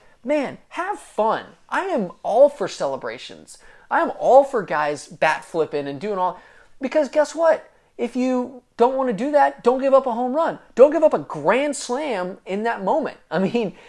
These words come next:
it's, it's college baseball, and part of the thing that makes college baseball great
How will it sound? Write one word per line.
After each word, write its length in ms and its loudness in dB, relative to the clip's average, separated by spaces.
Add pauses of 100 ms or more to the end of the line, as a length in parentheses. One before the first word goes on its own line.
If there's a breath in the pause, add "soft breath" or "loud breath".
(120)
it's, 280 0
it's 180 0
college 420 -2
baseball, 460 0
and 100 -4
part 200 0
of 40 -6
the 60 -10
thing 200 -6
that 100 -6
makes 160 -8
college 300 -4
baseball 360 -4
great 440 -8